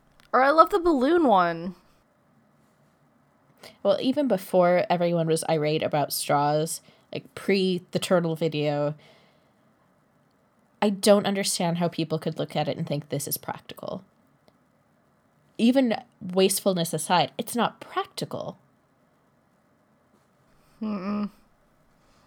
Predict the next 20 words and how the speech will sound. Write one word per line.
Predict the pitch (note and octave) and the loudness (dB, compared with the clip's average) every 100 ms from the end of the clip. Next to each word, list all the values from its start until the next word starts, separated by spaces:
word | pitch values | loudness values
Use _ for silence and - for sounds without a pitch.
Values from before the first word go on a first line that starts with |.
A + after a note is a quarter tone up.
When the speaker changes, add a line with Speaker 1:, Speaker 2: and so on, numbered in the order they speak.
| _ _ - | _ _ -10
Speaker 2:
I | F#3 E3+ E3 - F3+ E3+ _ _ _ _ - - | -6 -6 -6 -10 -14 -20 _ _ _ _ -14 -6
Speaker 1:
And | G#3+ | -4
you | |
could | B3 C#4+ | -2 4
pop | D4 C#4+ | 4 4
a | |
hole | G#3+ A#3+ | 4 4
in | C4 | 4
your | G#3 | 0
three | - A3+ | -2 0
one | A3 G3+ | 2 2
one | G3+ A3+ | 2 2
bags, | D#3+ F3+ - | 0 0 -4
too. | G3+ G3 G3+ - - - - - - - - | -4 -4 -6 -16 -20 -20 -20 -20 -20 -20 -14
Speaker 2:
Yeah, | - C4+ B3 | 0 2 2
I | G#3 | 2
mean, | A3+ A3+ | 2 4
those | A3+ A3+ | 4 2
sharp | - - G#3+ A3+ - | 2 4 4 2 -2
edges, | F#3+ F#3+ F3+ | -2 -2 -4